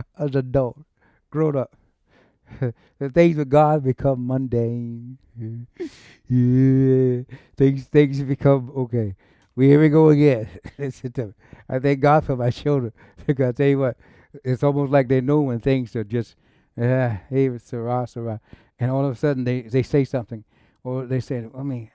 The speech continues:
that's what's up, what's going on?" And right away, it's, it's, it's, it's, it's, for me, it's,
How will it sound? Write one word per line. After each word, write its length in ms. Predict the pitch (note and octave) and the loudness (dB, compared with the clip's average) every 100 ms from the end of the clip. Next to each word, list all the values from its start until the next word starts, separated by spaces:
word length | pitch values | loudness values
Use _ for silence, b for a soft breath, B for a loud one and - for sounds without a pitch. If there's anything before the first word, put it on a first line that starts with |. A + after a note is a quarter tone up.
| _ | _
that's 180 | B2 A#2 | -8 -6
what's 200 | C3 - | -8 -6
up, 140 | B2 _ | -10 _
what's 180 | - A#2 | -16 -14
going 200 | A#2+ B2 | -10 -12
on?" 100 | A#2+ - _ _ _ _ - | -12 -16 _ _ _ _ -8
And 260 | B2+ A#2+ - | -6 -6 -14
right 280 | - B2+ D3 | -10 -2 -2
away, 560 | C#3 C3 D3 C#3 G#2+ - _ _ _ _ - | -2 -2 0 -2 -4 -12 _ _ _ _ -10
it's, 240 | B2 - | -10 -8
it's, 160 | C3 B2+ | -10 -6
it's, 220 | C3 - - | -8 -10 -14
it's, 280 | A#2+ - _ | -14 -16 _
it's, 240 | B2+ A2 - b b - - | -14 -14 -18 b b -20 -18
for 260 | - - C3+ | -8 -4 0
me, 220 | C#3+ C3+ | 2 2
it's, 180 | A#2 | 0